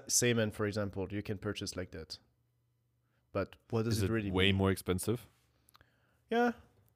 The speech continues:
Speaker 1: But also, like, some, because it's not, like, f-, farmed, it's also, like, m-, uh, more, it has more taste, much less fat. You see those, like,
Speaker 2: Mm.
Speaker 1: big white fat piece in salmon that you usually purchase? In
Speaker 2: Yeah.
Speaker 1: this one, it's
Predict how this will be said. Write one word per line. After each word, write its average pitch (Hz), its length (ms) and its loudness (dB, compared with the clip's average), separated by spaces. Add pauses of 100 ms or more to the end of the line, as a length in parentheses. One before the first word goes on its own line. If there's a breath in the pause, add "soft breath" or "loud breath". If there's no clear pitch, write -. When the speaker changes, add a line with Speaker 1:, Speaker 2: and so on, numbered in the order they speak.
(280)
Speaker 1:
But 160 140 8
also, 262 260 10
like, 180 280 4
some, 131 200 0 (260)
because 147 300 -2
it's 175 160 -6
not, 147 180 0
like, 120 200 4
f-, - 220 -20 (380)
farmed, 131 560 2
it's 123 140 -6
also, 139 240 -2
like, 110 220 0
m-, 110 460 -14
uh, 104 460 -4
more, 113 680 0
it - 100 -8
has 131 140 0
more 127 180 2
taste, 147 440 0
much 123 420 -2
less 135 240 0
fat. - 580 -2 (400 soft breath)
You - 60 -10
see 196 140 2
those, 180 220 4
like, 135 160 8
Speaker 2:
Mm. 107 140 0
Speaker 1:
big 151 400 6 (360 soft breath)
white 127 580 8
fat - 460 2
piece 135 260 -2
in 117 120 0
salmon 120 380 2
that 110 200 0
you 113 100 -2 (100)
usually 120 280 -2
purchase? 156 480 -2 (680)
In 135 120 2
Speaker 2:
Yeah. 135 80 4
Speaker 1:
this 156 120 4
one, 165 220 8
it's 143 180 -2